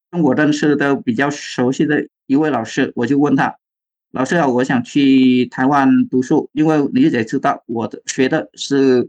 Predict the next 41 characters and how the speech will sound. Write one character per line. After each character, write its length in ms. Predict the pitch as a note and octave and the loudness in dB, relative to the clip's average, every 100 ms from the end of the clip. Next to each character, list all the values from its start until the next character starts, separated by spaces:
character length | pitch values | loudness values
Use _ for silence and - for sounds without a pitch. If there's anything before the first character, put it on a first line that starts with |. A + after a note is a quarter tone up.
| _ | _
古 160 | - C3 | -12 -8
汉 200 | D3+ C#3+ | -4 0
语 120 | C3 | 0
的， 220 | G#2 - - _ _ _ - | 0 -4 -6 _ _ _ -6
那 140 | F#3+ | -2
么 140 | G3 | 0
现 120 | F#3 F#3+ | 0 -2
在 80 | |
去 200 | F3+ F3+ | -2 -2
台 180 | E3+ D#3 | 0 0
湾 160 | E3+ D#3+ | 0 0
的 140 | D#3+ | 0
话， 240 | E3 D#3 D3+ | 2 2 0
会 240 | - E3 | -2 -2
不 160 | D#3+ D#3+ | 0 2
会 600 | E3 D3+ D3 C#3 C#3 C3+ _ | 2 4 4 4 4 2 _
有 120 | - C#3 | -8 -6
什 160 | - | -2
么 280 | B2+ B2+ - - | 0 0 -2 -6
问 140 | D3+ | -6
题？” 280 | C3+ B2+ - _ _ _ _ _ _ | -2 -2 -2 _ _ _ _ _ _
他 80 | B3 | 2
就 120 | D4+ | 2
想 200 | - C#3 | 2 0
一 60 | D3 | 2
想， 160 | D3+ | 2
他 100 | D3+ | 2
说 360 | E3+ E3+ E3+ - _ _ _ | 2 2 0 -4 _ _ _
：“如 140 | A#3 | 0
果 140 | C4 D3 | 2 4
你 280 | C3 A#2+ A#2+ | 4 2 2
要 160 | D3 | 0
去 220 | D3 F3 | 0 -2
台 140 | E3 D3 | 0 0
湾 180 | D#3+ D3+ | 0 0
的 140 | D3+ | 2
话， 640 | D#3+ D3 C#3 C#3 C#3 C3+ | 2 2 2 2 2 0
其 180 | B2+ - | -2 -4
实 220 | D3+ C#3 | -2 -2
可 220 | C3+ D3 C#3 | -2 0 2
以， 200 | C#3 | 0